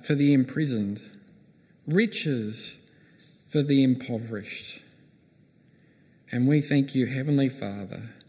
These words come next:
that you understand us well enough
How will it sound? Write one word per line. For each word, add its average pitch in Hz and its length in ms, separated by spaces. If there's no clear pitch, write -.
that 127 120
you 151 240
understand 143 880
us 131 240
well 135 320
enough 113 520